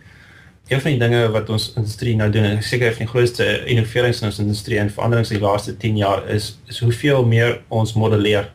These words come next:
in sagte ware vir ons iets actually bou. Jy kan nou 'n hele gebou modelleer in 'n virtual dimension en hom toets en hom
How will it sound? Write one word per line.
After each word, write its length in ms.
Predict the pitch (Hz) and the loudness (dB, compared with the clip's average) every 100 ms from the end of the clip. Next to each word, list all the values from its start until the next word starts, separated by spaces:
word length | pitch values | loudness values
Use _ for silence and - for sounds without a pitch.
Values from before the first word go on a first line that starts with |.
| - | -8
in 80 | |
sagte 360 | 104 110 - 113 | -4 -2 -2 -4
ware 260 | 104 101 101 | -2 -2 -2
vir 200 | - 123 | -2 0
ons 140 | 117 | 0
iets 220 | - - | -4 -6
actually 320 | - 110 - 98 | -6 -6 -4 -2
bou. 260 | 104 92 90 - - - - - - _ | 0 0 -2 -10 -20 -20 -20 -20 -20 _
Jy 100 | 127 | -6
kan 180 | 120 135 | -2 0
nou 80 | 139 135 | 2 2
'n 100 | 120 | 4
hele 200 | 123 - | 2 0
gebou 540 | 120 117 117 117 104 - _ - | 0 0 0 0 -4 -16 _ -6
modelleer 640 | 113 117 110 113 113 - - - - - | -2 0 2 2 0 -2 -14 -20 -14 -4
in 60 | |
'n 80 | 113 | 0
virtual 300 | 110 113 117 | 0 0 -2
dimension 500 | 107 104 110 113 - - - - - - _ - | 0 0 0 -2 -6 -10 -18 -20 -20 -20 _ -2
en 100 | 117 | 0
hom 180 | 110 110 | 2 2
toets 360 | 160 - - - | -2 -2 -6 -6
en 140 | 110 | -2
hom 400 | 107 107 110 104 | -2 -2 -4 -6